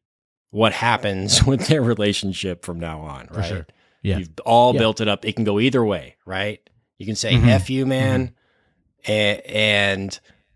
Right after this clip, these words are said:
Speaker 1: take his belt and leave and say, "You should ne-, never enter my arena. I'm the man," and peace.
Speaker 2: Mm-hmm.
Speaker 1: Or,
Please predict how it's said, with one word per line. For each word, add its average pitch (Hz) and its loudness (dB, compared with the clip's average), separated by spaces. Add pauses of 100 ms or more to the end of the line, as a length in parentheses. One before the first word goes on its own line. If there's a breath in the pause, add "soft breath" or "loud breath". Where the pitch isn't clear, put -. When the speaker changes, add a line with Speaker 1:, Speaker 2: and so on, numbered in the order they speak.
Speaker 1:
take 127 0
his 113 0
belt 117 0
and 101 -2
leave 127 0 (140)
and 98 -6
say, 95 0 (540)
"You 101 -10
should 120 2 (280)
ne-, 120 0
never 117 0
enter 117 2
my 117 4
arena. 120 2
I'm 113 2
the 113 2
man," 127 0 (320)
and 95 -8
peace. 113 2
Speaker 2:
Mm-hmm. 95 -12 (420 soft breath)
Speaker 1:
Or, 113 2